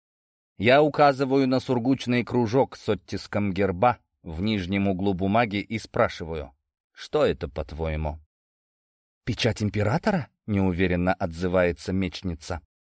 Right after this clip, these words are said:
Она смотрит так, словно видит ее впервые. «Печать канцелярии императора»,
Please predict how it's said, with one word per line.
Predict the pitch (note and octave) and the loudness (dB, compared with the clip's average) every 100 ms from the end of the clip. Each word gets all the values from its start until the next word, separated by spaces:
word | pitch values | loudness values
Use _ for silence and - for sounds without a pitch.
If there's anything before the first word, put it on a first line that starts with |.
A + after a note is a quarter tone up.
| _ _ _ _ _ | _ _ _ _ _
Она | - B2 | 0 2
смотрит | D#3 E3+ D3+ D3+ - - | 4 2 0 -2 -4 2
так, | F#3 - | 4 4
словно | - - D3+ C3 C#3 | -4 2 2 4 0
видит | B2 C#3+ A#2+ A#2+ | 0 0 -2 -2
ее | - B2 A#2 | -2 0 2
впервые. | - - A2 F2+ D#2+ C2+ - _ _ _ _ _ | 0 -2 0 0 -4 -6 -14 _ _ _ _ _
«Печать | - F#2+ - A2+ E2+ | -6 -2 2 2 0
канцелярии | - G2+ - G2 G2 G#2 F2 D#2+ D2+ | -6 -6 -2 0 2 2 0 -4 -6
императора», | F#2+ E2+ E2+ E2 D#2+ - C2+ B1 | -6 -6 -2 0 0 -4 -10 -12